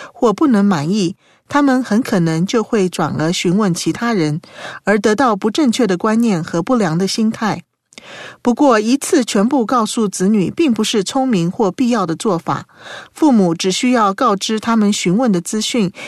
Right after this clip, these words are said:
以及他们可以了解的资讯即可。父母在回答这些问题时，要教导子女尊重自己和他人身体的重要。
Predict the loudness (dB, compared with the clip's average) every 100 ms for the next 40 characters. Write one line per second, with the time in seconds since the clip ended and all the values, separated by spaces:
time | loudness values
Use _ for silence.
0 | -10 -4 -2 -2 -2 0 0 0 0 0
1 | 2 2 0 -2 -2 -2 -4 -4 -4 0
2 | -2 -2 -6 -4 -4 -6 -10 -20 -20 -18
3 | -18 -2 2 4 4 2 0 0 0 0
4 | 0 -2 0 0 0 0 0 -2 -2 -2
5 | -2 -8 _ -2 0 2 2 2 -2 0
6 | 2 2 0 0 0 2 0 0 -4 -4
7 | -6 -4 -4 -2 -2 0 0 0 0 0
8 | -2 -2 -2 0 -2 -4